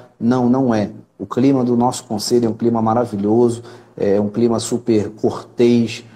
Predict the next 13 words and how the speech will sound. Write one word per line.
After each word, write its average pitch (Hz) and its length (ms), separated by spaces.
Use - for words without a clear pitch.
a 101 80
gente 113 260
realmente 113 380
troca 117 300
ideias, 113 640
é 113 40
um 110 100
clima 117 340
amistoso, 120 840
isso 117 300
ajuda 127 680
pra 110 180
que 120 360